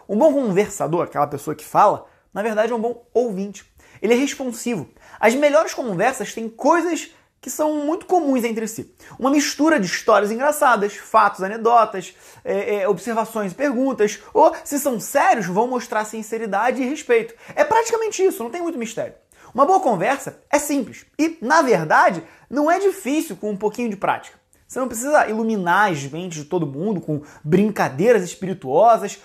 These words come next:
ou ser um gênio da conversa. Não, não precisa de nada disso. De fato, tentar demais é um erro, tá? É o que normalmente mata a conversa. <laughs> Eu tô pisando no... Bom, principalmente,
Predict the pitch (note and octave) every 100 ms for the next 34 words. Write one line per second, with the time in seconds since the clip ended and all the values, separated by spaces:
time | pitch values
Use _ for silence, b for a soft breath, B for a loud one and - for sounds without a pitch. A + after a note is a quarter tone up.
0 | B F#3 C#4 C4+ G3 C#3+ G#3 E4+ F#4 E4
1 | D4+ C4+ B3 D3 - - E3 A3 G#3+ D3
2 | E3 D#4+ F4+ B3+ B3+ A3 A#3 D#4 D4 D#3
3 | A2 - _ _ _ _ _ _ F#3 A#3
4 | B3+ - - _ _ _ _ _ _ G#3
5 | G#3 B3 B3 A#3+ B3+ C#4+ B3 F#3 - F#3+
6 | F#3+ B F3 G3 G#3+ A3+ B3 F#4 E4 C4+
7 | A#3 C#4 - A#3+ G#3+ G#3+ B3+ D4+ D#4+ A#3
8 | A#3 D4+ A#3 F#3 D#3+ D3 - _ _ -
9 | G#3+ D#3 G3 F#3+ D#3+ D3+ E3 C#3+ C3 b
10 | b b b b - F#3+ - - _ -
11 | F#4 A#4+ A4+ E4 B3 D4+ A3 -